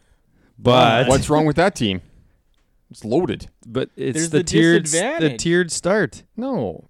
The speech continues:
Speaker 2: it's still, it's relative to par.
Speaker 1: Oh,
Speaker 2: It
Speaker 1: right.
Speaker 2: always has
Speaker 1: That's
Speaker 2: been.
Speaker 1: right. It's always
Speaker 3: Okay.
Speaker 1: been relative
Speaker 2: It's
Speaker 1: to
Speaker 2: not,
Speaker 1: par.
Speaker 2: it's not, I'm not just picking the top three here.
Speaker 1: Okay.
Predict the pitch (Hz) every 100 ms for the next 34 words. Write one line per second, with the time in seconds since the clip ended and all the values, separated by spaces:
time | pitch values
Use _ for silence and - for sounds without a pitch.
0 | - 151 - 208 202 117 - - 135 -
1 | 107 147 170 185 170 156 - 147 180 143
2 | 165 175 160 135 131 143 147 185 165 160
3 | 127 120 110 131 131 - - 143 120 123
4 | 135 127 127 123 127 117 120 127 147 123
5 | 101 - 131 - 156 160 - 117 151 156
6 | 147 - 139 - 107 101 90 - _ _
7 | _ _ _ - 139 123 - 131 98 -
8 | - - 123 - 131 151